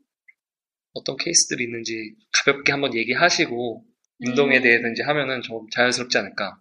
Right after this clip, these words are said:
Speaker 2: 음.
Speaker 1: 뭐 재밌는 에피소드 같은 거.
Speaker 2: 어, 재밌는 에피소드? 그러니까 재밌는 에피소드라고 하기보다는 그냥 되게 케이스는 조금 달라요. 굉장히
Speaker 1: 음.
Speaker 2: 살이 너무 많이 찌셔가지고, 그러니까
Speaker 1: 음.
Speaker 2: 원래 안 그래도 조금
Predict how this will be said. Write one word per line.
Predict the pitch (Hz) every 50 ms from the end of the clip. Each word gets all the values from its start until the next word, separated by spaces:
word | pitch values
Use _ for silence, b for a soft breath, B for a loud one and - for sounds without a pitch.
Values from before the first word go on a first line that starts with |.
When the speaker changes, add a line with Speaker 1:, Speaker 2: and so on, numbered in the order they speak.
| _ _ -
Speaker 2:
음. | - - - - - - - - -
Speaker 1:
뭐 | -
재밌는 | 131 - 143 143 147 151 147 139 127
에피소드 | - - 139 - - 131 120
같은 | 120 117 117 - 120 117
거. | 110 110 107 107 _ _
Speaker 2:
어, | - 208 202 202 196 202 202 202 202 202 202 202 202 202 _ _ _ _ _
재밌는 | - - _ 214 208 _ _
에피소드? | _ _ _ _ - - - 202 _ - 254
그러니까 | _ _ - - - - - _ _ - - -
재밌는 | 240 247 277 294 285
에피소드라고 | 254 262 285 277 294 285 277 285 277 277 269 262 254 262 254
하기보다는 | 262 254 285 269 247 220 208 208 220 277 285 240 185 - - _ B B B B B _
그냥 | _ 214 208 202 208
되게 | - 208 208 -
케이스는 | - - 381 392 381 359 311
조금 | - 262 247 214
달라요. | 208 - - 175 175 175 170 170 180 190 180 170 -
굉장히 | - 226 196 196 202 220 240 247 247
Speaker 1:
음. |
Speaker 2:
살이 | 247 247 - 330 320
너무 | 262 226 202 208 226
많이 | 233 233 233 226 220
찌셔가지고, | 226 220 202 - 214 196 190 185 180 190 180 _ 196 185 190 202 202 190 180 170 _
그러니까 | - - - 113 226 - 220
Speaker 1:
음. | 110
Speaker 2:
원래 | 214 220 226 247 262 262
안 | 254 214 196 196
그래도 | 202 214 214 208 214 208
조금 | - 277 _ - 262 247 247 247 240 240 233 233 226 233